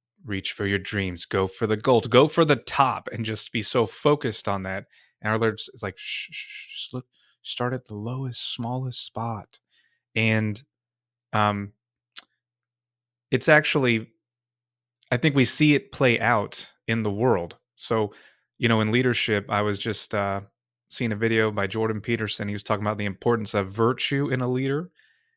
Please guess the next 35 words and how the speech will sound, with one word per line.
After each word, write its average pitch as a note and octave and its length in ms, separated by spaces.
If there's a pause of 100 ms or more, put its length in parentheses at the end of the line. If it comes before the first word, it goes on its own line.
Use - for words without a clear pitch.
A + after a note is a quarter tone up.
(320)
We C3 160
all C#3 120
know C3 200
this. A2+ 220
We F3+ 400
look C#3+ 280
up C3+ 200
to B2 100
leaders A2 760 (160)
that A2 180
we A#2 140
wanna G#2+ 220
emulate, F#2+ 540 (140)
and G#2 120
it G2+ 100
starts - 280
with G2+ 160
virtue. G#2 460 (880)
But B2 140
if A2+ 120
we F#3 140
have D3 180
a A#2 60
boss A2 380
that's - 220 (240)
the A2+ 100
one A2 240
cutting A#2 300
corners, G2 600 (440)
that's - 180
the B2 120
one A#2 200
showing G#2+ 380
up G2 160
late, G2 440